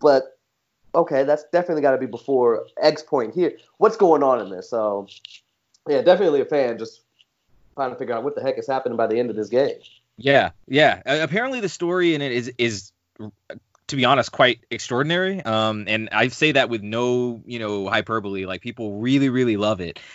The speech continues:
Speaker 2: and think it's, like, a, a, a very great addition to the Star Wars canon. So,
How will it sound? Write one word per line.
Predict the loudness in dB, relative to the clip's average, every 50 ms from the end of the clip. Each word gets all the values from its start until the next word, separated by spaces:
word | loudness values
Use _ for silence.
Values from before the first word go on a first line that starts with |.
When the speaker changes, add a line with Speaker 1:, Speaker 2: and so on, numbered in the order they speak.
| -10
Speaker 2:
and | -8 -6 -2
think | 0 0 0 0
it's, | -2 -2 -2
like, | -4 -2 0
a, | 0 0 0 0 0 0 -2
a, | -4
a | -4
very | -2 0 2 2 2 2 2 2 0 0 -2 -2 -4 -8 -10 -16 -14 -12 -8
great | -2 0 2 2 2
addition | 0 0 -2 -2 -2 -2 -4 -4 -6 -8
to | -8 -6 -6 -6 -6
the | -6
Star | -2 0 0 0
Wars | 0 -2 -4
canon. | -2 -2 -2 -2 -4 -8
So, | -6 -4 -2 -2 -2